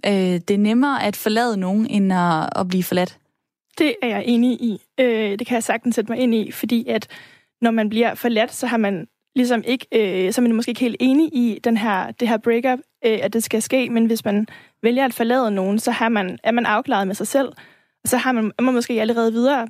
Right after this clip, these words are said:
Speaker 2: på det tidspunkt.
Speaker 1: Men er man nu det?
Speaker 2: Det tror jeg måske, man er, ja. <laughs>
Speaker 1: Okay.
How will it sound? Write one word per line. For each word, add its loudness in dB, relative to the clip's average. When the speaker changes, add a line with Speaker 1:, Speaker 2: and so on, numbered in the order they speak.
Speaker 2:
på -2
det -2
tidspunkt. -2
Speaker 1:
Men 4
er 2
man 2
nu 4
det? 0
Speaker 2:
Det 0
tror -2
jeg 2
måske, 0
man 2
er, 0
ja. 0
<laughs> -
Speaker 1:
Okay. 0